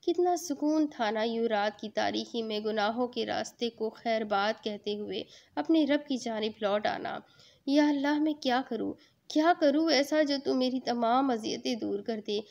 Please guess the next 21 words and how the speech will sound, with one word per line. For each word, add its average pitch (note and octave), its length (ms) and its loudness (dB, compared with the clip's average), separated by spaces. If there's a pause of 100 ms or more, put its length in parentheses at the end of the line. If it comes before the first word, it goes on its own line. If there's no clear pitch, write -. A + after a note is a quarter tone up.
(240)
क्या C4+ 240 0
करूँ C4+ 300 0
ऐसा B3+ 380 2
कि C#4 140 -6
वो B3 100 0
मेरे B3 260 2
पास A#3+ 440 2
लौट G#3+ 260 0
आए? G3+ 260 -2 (300)
मैं F4 140 6
नहीं F4 280 6
जी C#4 160 2
पा A#3+ 200 2
रहा A#3+ 280 2
ऐसे, B3 380 2
मैं C4+ 160 -2
ख़त्म C4+ 300 0
होता A3 360 -2
जा G#3 180 -2
रहा A3 280 -4
हूँ।" - 240 -6